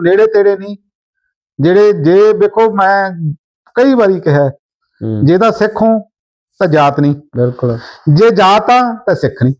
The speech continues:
Speaker 2: ਬਿਲਕੁਲ, ਬਿਲਕੁਲ।
Speaker 1: ਹੁਣ ਫੈਸਲਾ ਉਹ ਲੋਕ ਕਰਨ
Speaker 2: ਹੂੰ।
Speaker 1: ਵੀ ਕੀ ਉਹ ਜਾਤ ਹੈ ਤਾਂ ਉਹ ਸਿੱਖ ਹੈ,
Speaker 2: ਹੂੰ।
Speaker 1: ਜੇ ਸਿੱਖ ਹੈ ਤਾਂ ਜਾਤ ਨਹੀਂ।
Speaker 2: ਹੂੰ। ਕੀ ਉਹ ਮਤਲਬ ਇਹ ਵੀ ਫੈਸਲਾ ਕਰਨਾ ਕਿ ਉਹ ਬਾਬਾ ਜੀਵਨ ਸਿੰਘ ਦੇ ਵਾਂਗੂ ਜੀਵਨ ਨਿਰਵਾਹ ਕਰ ਰਹੇ ਆ,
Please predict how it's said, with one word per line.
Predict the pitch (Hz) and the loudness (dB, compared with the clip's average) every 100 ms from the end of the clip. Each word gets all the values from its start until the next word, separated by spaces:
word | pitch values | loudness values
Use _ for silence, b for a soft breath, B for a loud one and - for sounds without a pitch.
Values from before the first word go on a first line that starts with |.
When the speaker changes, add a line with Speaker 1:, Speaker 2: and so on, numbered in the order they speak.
| _ | _
Speaker 2:
ਬਿਲਕੁਲ, | 123 135 143 135 | -4 -4 -4 -4
ਬਿਲਕੁਲ। | 123 127 131 | -4 -6 -4
Speaker 1:
ਹੁਣ | 120 | -2
ਫੈਸਲਾ | 170 185 180 208 | 0 -2 0 0
ਉਹ | 208 | 0
ਲੋਕ | 196 185 185 | 0 0 0
ਕਰਨ | 180 220 | -2 -2
Speaker 2:
ਹੂੰ। | 208 _ 135 135 120 113 107 | -4 _ -8 -6 -6 -8 -4
Speaker 1:
ਵੀ | 147 170 | -2 0
ਕੀ | 175 190 208 | 0 0 2
ਉਹ | 214 214 | 2 2
ਜਾਤ | 160 151 165 175 | 2 2 0 0
ਹੈ | 196 | 0
ਤਾਂ | 214 | 0
ਉਹ | |
ਸਿੱਖ | 208 185 - | -2 -4 -2
ਹੈ, | 240 | -4
Speaker 2:
ਹੂੰ। | - - 123 123 107 113 _ _ _ _ | -6 -10 -6 -4 -6 -10 _ _ _ _
Speaker 1:
ਜੇ | 156 | -4
ਸਿੱਖ | 180 - - | 0 -2 0
ਹੈ | 240 | 0
ਤਾਂ | |
ਜਾਤ | 175 123 113 | 0 0 -2
ਨਹੀਂ। | 135 | -4
Speaker 2:
ਹੂੰ। | 143 - 123 117 | -6 -10 -8 -8
ਕੀ | - 190 | -2 0
ਉਹ | 202 196 196 196 185 - b b - | 2 2 0 0 -4 -12 b b -6
ਮਤਲਬ | 156 170 | -2 0
ਇਹ | 175 | 0
ਵੀ | 208 | 0
ਫੈਸਲਾ | 185 180 175 | 0 0 0
ਕਰਨਾ | 170 185 202 | -2 -4 -4
ਕਿ | 202 175 180 | -4 -4 0
ਉਹ | 175 175 165 - _ _ _ _ _ _ _ _ 147 | 2 0 -2 -6 _ _ _ _ _ _ _ _ -6
ਬਾਬਾ | 135 156 | -2 -2
ਜੀਵਨ | 139 147 151 | 0 0 0
ਸਿੰਘ | 143 151 165 | 0 -2 -2
ਦੇ | 170 160 - | -2 -4 -4
ਵਾਂਗੂ | 139 143 147 | -4 0 0
ਜੀਵਨ | 135 147 143 143 _ _ - | 0 0 -2 -4 _ _ -4
ਨਿਰਵਾਹ | 139 156 151 | -2 0 -2
ਕਰ | 131 139 | -2 -2
ਰਹੇ | 160 | 0
ਆ, | 165 | -2